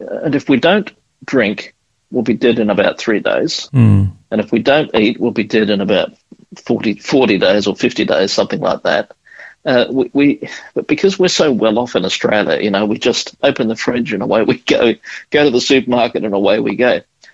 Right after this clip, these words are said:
Speaker 1: Uh, we, we're not recognizing our dependence upon God.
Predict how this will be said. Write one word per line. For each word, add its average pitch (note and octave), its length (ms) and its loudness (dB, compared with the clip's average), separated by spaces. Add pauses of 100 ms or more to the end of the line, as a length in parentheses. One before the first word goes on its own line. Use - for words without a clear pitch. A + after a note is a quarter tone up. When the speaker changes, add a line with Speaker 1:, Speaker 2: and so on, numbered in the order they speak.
(140)
Speaker 1:
Uh, C#3 220 -6
we, C#3+ 200 -2
we're C#3+ 160 2
not G3 260 -2
recognizing A#2 800 -2
our G#2 140 0
dependence C3+ 560 -4
upon A#2 320 -4
God. G2 400 -2